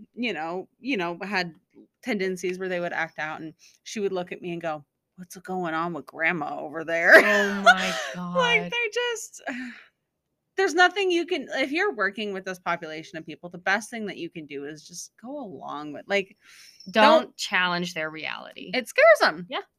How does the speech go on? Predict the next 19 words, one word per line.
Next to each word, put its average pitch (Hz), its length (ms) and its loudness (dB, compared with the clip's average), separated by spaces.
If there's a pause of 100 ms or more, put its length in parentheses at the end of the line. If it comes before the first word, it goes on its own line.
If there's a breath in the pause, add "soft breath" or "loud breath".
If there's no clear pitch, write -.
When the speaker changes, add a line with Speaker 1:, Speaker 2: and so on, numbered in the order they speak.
(340)
Speaker 1:
It 285 120 -6
scares 415 260 0
'em, 247 100 -2
'cause 247 220 0 (240 loud breath)
imagine 302 460 4
if, 262 180 -4
like, 214 260 -4
you 240 160 -4
believed, 180 680 -6 (520)
"I'm 330 240 6
an 214 80 4
eight-year-old," 127 580 -2 (800)
and 220 140 -2
if 214 80 0
someone's 220 240 -4
like, 185 100 -6
"No, 156 140 -8
you're 214 180 -8
not." 151 520 -8